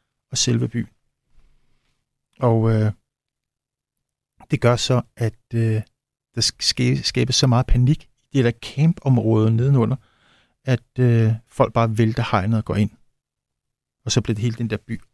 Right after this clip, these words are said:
overtaget. Og de her, øh, folk i byen har jo et eller andet sted mistet deres tre døtre, dem de troede, der var forsvundet, øh, til The Guilty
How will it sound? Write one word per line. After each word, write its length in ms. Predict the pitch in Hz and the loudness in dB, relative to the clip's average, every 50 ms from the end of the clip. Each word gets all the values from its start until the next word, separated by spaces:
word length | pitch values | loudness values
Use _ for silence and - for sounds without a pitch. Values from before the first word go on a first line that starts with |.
| _ _ - | _ _ -4
overtaget. 540 | - 113 101 104 113 - - - 95 - _ _ _ _ _ _ _ _ _ _ _ _ _ _ _ _ _ _ _ _ - | -2 0 0 0 0 -2 -4 -6 -8 -10 _ _ _ _ _ _ _ _ _ _ _ _ _ _ _ _ _ _ _ _ -14
Og 100 | - 113 | -8 -2
de 100 | 143 139 | 2 2
her, 220 | 139 139 120 - 107 | 4 4 2 2 0
øh, 300 | 117 110 104 98 95 87 | 0 0 0 0 -2 -4
folk 420 | - - - 131 110 98 - _ - | -6 -4 -2 -2 -2 -2 -4 _ -8
i 300 | 131 120 113 110 107 104 | -6 -4 -2 -2 -2 -4
byen 280 | - - 123 117 127 | -4 -4 -2 -2 0
har 140 | 104 104 117 | 0 0 2
jo 60 | 110 | 0
et 40 | 104 | 0
eller 120 | 107 117 120 | 0 0 -2
andet 100 | 113 - | -2 -2
sted 140 | - 120 | 0 0
mistet 500 | 113 120 120 120 120 117 - - 131 123 | 2 4 4 4 2 0 -2 -4 -6 -4
deres 200 | - 107 107 - | -4 -4 -4 -4
tre 180 | - - 113 110 - - | -4 -4 -6 -6 -4 -2
døtre, 300 | 120 113 113 - 123 135 - _ _ _ _ _ _ _ _ _ _ _ | 0 0 0 0 -4 -8 -8 _ _ _ _ _ _ _ _ _ _ _
dem 120 | - 131 113 | -2 -2 -2
de 80 | - | -2
troede, 280 | 113 - - - 120 120 | -4 -4 0 0 2 2
der 80 | 139 113 | 2 0
var 80 | 113 | -2
forsvundet, 540 | 101 - 98 - - - 127 120 92 135 131 - _ _ _ _ _ _ _ _ _ - | -4 -4 -4 -4 0 0 0 0 0 -2 -4 -6 _ _ _ _ _ _ _ _ _ -4
øh, 120 | 127 113 107 | -2 -2 -2
til 180 | - - - | -2 -4 -6
The 80 | - - - | -6 -4 0
Guilty 220 | - 117 113 117 | 0 2 2 2